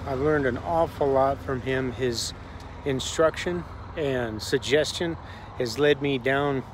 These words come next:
many different paths in copywriting and sales and all around marketing. Awesome, awesome stuff. And he's promoting a, a course by a very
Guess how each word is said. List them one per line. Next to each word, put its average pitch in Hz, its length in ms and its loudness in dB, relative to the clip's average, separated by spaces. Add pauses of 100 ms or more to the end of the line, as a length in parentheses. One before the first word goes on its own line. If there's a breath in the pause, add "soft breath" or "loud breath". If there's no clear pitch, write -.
(460 loud breath)
many 156 240 2
different 139 420 -2
paths 135 500 2
in 127 120 -2
copywriting 127 840 2 (240)
and 120 400 -2 (1300)
sales 131 500 4
and 120 200 -4
all 143 220 2
around 123 280 2
marketing. 110 460 -4 (1400 loud breath)
Awesome, 147 560 2 (220)
awesome 139 420 0
stuff. 117 360 2 (920 loud breath)
And 120 300 2
he's 160 240 -2
promoting 151 720 4 (1000)
a, 127 280 2 (720)
a 127 160 0
course 139 720 0
by 131 140 8
a 120 120 4
very 143 480 2